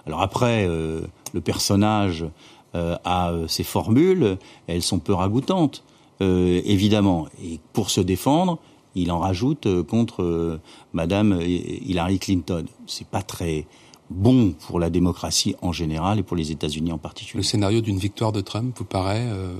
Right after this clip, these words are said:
Speaker 2: crédible ?
Speaker 1: Les sondages disent qu'aujourd'hui, euh, euh, il n'est pas en capacité de l'emporter, mais quand même, quatre points de différence, c'est pas énorme dans un grand pays comme les États-Unis. Ça veut dire que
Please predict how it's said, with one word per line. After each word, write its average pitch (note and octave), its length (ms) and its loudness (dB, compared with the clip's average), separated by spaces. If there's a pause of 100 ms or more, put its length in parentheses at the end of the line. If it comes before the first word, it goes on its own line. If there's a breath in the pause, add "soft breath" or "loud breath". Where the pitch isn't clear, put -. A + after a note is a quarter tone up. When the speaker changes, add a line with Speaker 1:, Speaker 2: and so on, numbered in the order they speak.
(180)
Speaker 2:
crédible ? G#2+ 440 -2 (760 soft breath)
Speaker 1:
Les - 80 -20
sondages F2 460 0
disent F#2 260 -2
qu'aujourd'hui, F#2 880 2
euh, E2 240 0 (480 soft breath)
euh, E2 160 0
il E2+ 160 2
n'est E2+ 100 2
pas F2 140 -2
en E2 300 0
capacité - 680 -2
de E2+ 120 -4
l'emporter, G#2+ 580 0
mais F2 640 2
quand G2+ 160 0
même, D#3+ 360 4 (400)
quatre - 160 -2
points G2 180 0
de F2+ 80 4
différence, E3 640 0 (420 soft breath)
c'est - 200 -14
pas D2 180 -6
énorme G3+ 340 4
dans F#2+ 180 0
un F#2 60 2
grand F#2 160 2
pays F2 240 0
comme F2 160 -2
les F2 140 2
États-Unis. E2 420 -2
Ça - 120 -6
veut F2+ 100 0
dire F#2 160 0
que G2 100 0